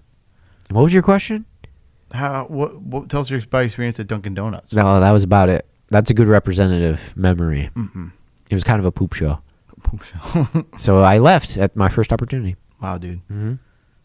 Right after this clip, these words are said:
Speaker 2: Man, I gotta tell you something though.
Speaker 1: What's up?
Speaker 2: I
Speaker 1: Oh, and it was during the summer, so I never made a pumpkin spice thing.
Speaker 2: Oh.
Speaker 1: That was your original.
Speaker 2: Oh, yeah, yeah, yeah,
Speaker 1: Mm-hmm.
Speaker 2: yeah. Do you like pumpkin spice? I actually don't know this.
Speaker 1: Not really.
Speaker 2: Really?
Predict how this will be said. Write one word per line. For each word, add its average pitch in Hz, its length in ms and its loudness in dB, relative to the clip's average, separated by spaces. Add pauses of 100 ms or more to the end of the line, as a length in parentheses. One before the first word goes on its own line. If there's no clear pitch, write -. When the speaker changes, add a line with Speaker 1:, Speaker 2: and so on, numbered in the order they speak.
(1000)
Speaker 2:
Man, 90 320 -8
I 120 120 -6
gotta 107 180 -6
tell 98 140 -10
you 90 100 -10
something 85 260 -14
though. 82 180 -16 (220)
Speaker 1:
What's 120 200 -2
up? 135 220 0 (360)
Speaker 2:
I 101 600 -6
Speaker 1:
Oh, 160 160 6
and 151 80 0
it 170 40 2
was 165 100 2
during 160 220 0
the 127 60 0
summer, 123 580 2
so 120 180 2
I 110 100 4
never 123 320 2
made 113 480 4
a 92 720 4 (200)
pumpkin 98 320 0
spice 82 400 -2
thing. - 100 -16 (680)
Speaker 2:
Oh. 135 100 0
Speaker 1:
That 120 160 6
was 98 180 2
your 82 160 2
original. 69 380 -4
Speaker 2:
Oh, 160 160 4
yeah, 135 180 0
yeah, 117 120 -2
yeah, 110 80 0
Speaker 1:
Mm-hmm. 107 160 -4
Speaker 2:
yeah. 113 80 -8 (880)
Do 123 80 -16
you 135 40 -10
like 147 140 -12
pumpkin 220 220 -12
spice? 240 420 -12
I 135 60 -8
actually 139 180 -8
don't 131 140 -4
know 123 100 -4
this. 87 260 -12
Speaker 1:
Not 139 200 2
really. 98 320 2 (280)
Speaker 2:
Really? 185 380 -2